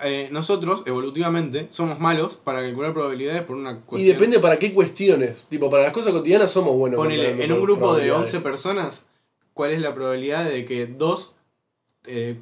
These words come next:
Speaker 1: cumplan años el mismo día?
Speaker 2: Eh, ¿de once personas?
Speaker 1: Sí.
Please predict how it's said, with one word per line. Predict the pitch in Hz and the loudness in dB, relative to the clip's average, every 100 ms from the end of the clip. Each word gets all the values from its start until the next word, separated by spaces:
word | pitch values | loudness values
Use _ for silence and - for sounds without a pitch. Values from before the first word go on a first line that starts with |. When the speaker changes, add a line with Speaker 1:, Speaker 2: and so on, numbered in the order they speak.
| 120 | -10
Speaker 1:
cumplan | 143 143 135 | -8 -6 -6
años | 143 147 127 | -6 -6 -8
el | |
mismo | 127 127 123 | -8 -8 -8
día? | 110 110 _ _ _ _ _ _ _ _ _ _ _ - | -10 -14 _ _ _ _ _ _ _ _ _ _ _ -6
Speaker 2:
Eh, | 139 127 123 120 120 117 113 113 113 113 113 110 107 107 98 - _ _ _ _ _ _ _ _ _ _ _ _ _ | 0 2 0 0 -2 -2 -2 -2 -2 -2 -2 -2 -4 -6 -10 -20 _ _ _ _ _ _ _ _ _ _ _ _ _
¿de | 123 | -2
once | 147 190 - 127 | 0 0 -4 -6
personas? | 120 107 165 180 123 113 | -8 -2 2 2 0 -6
Speaker 1:
Sí. | - | -14